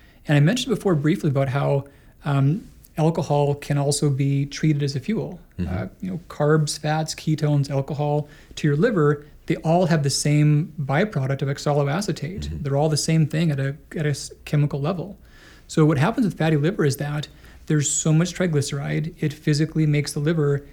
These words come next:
Speaker 1: have a harder time draining blood through it. And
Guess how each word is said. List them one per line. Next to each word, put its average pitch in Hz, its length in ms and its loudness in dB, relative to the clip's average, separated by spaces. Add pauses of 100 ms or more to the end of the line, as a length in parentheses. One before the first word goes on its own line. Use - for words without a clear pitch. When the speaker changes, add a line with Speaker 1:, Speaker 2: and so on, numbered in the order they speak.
(140)
Speaker 1:
have 143 140 -2
a 135 40 -2
harder 147 300 2
time 143 300 2
draining 143 400 0
blood 160 260 -2
through 143 140 -8
it. - 160 -14 (840)
And 147 300 2